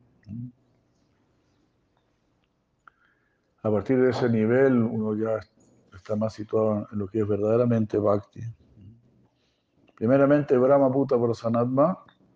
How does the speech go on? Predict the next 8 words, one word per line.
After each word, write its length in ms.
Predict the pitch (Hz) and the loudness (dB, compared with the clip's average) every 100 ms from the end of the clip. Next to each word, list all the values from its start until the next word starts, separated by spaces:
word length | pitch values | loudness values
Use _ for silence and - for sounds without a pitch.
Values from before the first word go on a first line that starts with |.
| _ _ _ _ _ _ _ _ _ | _ _ _ _ _ _ _ _ _
sintiéndose 640 | - 104 120 117 107 113 | -6 -2 0 0 0 0
muy 260 | 131 175 143 | 2 2 0
feliz 380 | 131 131 135 | 0 0 0
sabiendo, 400 | 127 127 131 120 | 0 0 0 0
"Soy 340 | 117 120 120 - | -2 -2 -2 -2
alma, 400 | 117 117 110 107 | -2 0 0 -4
soy 260 | - 110 104 | -6 -8 -8
espíritu, 760 | - 120 110 107 107 104 113 | -8 -6 -6 -6 -8 -10 -10